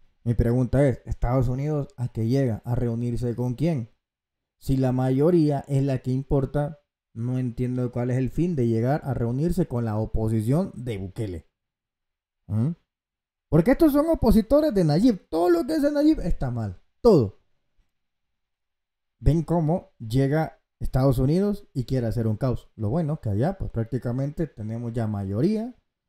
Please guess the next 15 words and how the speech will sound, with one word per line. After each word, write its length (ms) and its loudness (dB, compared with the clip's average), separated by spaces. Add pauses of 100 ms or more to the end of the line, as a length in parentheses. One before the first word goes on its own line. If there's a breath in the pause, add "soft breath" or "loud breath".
(220)
No 140 -2
nos 140 -2
pueden 300 0
decir 440 -2
ni 100 -2
hacer 320 -4
nada. 420 -6
Pero 220 -6
es 140 -2
tiempo 540 -2 (180)
de 180 0
ver 220 2
nuestros 460 -2
ojos 360 -2
también 480 -2